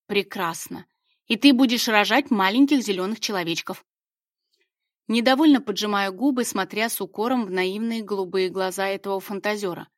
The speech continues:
«Тебе надо меньше читать книжки». Прохожу вперёд, оставляя мальчика за спиной, и заглядываю в проём в воротах. Вижу, как Алекс медленно двигается ко входу в дом,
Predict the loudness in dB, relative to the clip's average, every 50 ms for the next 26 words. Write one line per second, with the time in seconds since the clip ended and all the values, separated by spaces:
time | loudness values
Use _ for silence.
0 | _ _ _ _ _ _ _ _ _ _ _ -8 -4 -2 0 2 2 2 2 2
1 | 0 -2 -2 -2 -2 -2 -2 -2 -4 -4 -4 -4 -2 -2 -4 -4 -6 -6 -4 -4
2 | -4 -4 -6 -8 -12 -14 -16 -16 _ _ _ _ _ _ _ _ _ -6 -4 0
3 | 0 0 0 -2 -4 -8 -6 -6 -2 0 0 0 -2 -4 -6 -10 -6 -4 -4 -4
4 | -2 -2 -2 -2 -2 -2 -2 -4 -4 -6 -6 -8 -8 -8 -8 -8 -10 -6 -6 -4
5 | -2 2 2 2 0 0 -6 -20 _ _ _ -4 0 2 2 2 2 0 0 0
6 | 2 2 2 2 2 0 -2 -2 -4 -6 -4 -2 -2 -2 -2 -4 -4 -6 -6 -4
7 | -4 -4 -2 -4 -6 -8 -12 -16 -20 -20 _ _ _ _ _ _ _ _ _ 0
8 | 4 4 6 6 4 2 0 -2 -2 -2 _ 0 2 2 2 0 0 -4 -6 -6
9 | -4 -4 -2 -2 0 -2 -2 -2 -4 -6 -4 -4 -4 -4 -2 -2 -2 -2 -2 -4
10 | -6 -6 -4 -6 -6 -6 -8 -6 -6 -6 -4 -4 -8 -10 -10 -8 -6 -4 -2 -2
11 | -4 -6